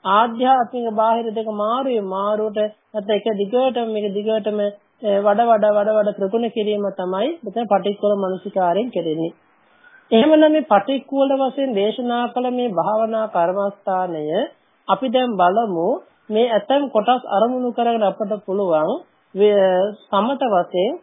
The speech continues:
වර්ණ කසින උපදවා ගන්නට. වර්ණ කසින භාවනාව දියුණු කරගන්න ලේසිම ක්‍රමය තමයි පින්වතුනි,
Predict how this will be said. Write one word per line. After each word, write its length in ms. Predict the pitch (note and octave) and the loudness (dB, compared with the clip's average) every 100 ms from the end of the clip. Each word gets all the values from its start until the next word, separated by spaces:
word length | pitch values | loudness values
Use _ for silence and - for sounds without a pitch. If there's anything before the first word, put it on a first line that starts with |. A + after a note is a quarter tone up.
| _ _ | _ _
වර්ණ 380 | G3 F3+ G#3 C#4 | 0 4 4 2
කසින 300 | D4 B3 G#3+ | -2 -2 -2
උපදවා 420 | B3+ G#3+ F#3+ F3+ G#3+ | -6 -4 -2 0 -2
ගන්නට. 380 | G3 D#3+ D3+ D3 - _ _ _ _ | -2 -4 -6 -8 -10 _ _ _ _
වර්ණ 300 | F#3+ G3+ C4 | 4 4 4
කසින 340 | C#4 B3 C4 A#3 | -2 -4 -2 0
භාවනාව 540 | A3+ A#3 A#3 A#3 A3+ | 2 4 2 0 -2
දියුණු 280 | G#3 A3 A3 | 0 -2 -2
කරගන්න 380 | A3 G#3+ G#3+ G#3 | 0 0 2 -2
ලේසිම 380 | F#3+ G3 G3+ G#3+ | -2 -4 -4 -8
ක්‍රමය 340 | G3 G3 F#3+ F#3+ | -2 -2 0 -4
තමයි 320 | G3 F#3+ F#3 | -4 -6 -6
පින්වතුනි, 580 | F3+ F3 F3 F3 D3+ | -6 -4 -4 -2 0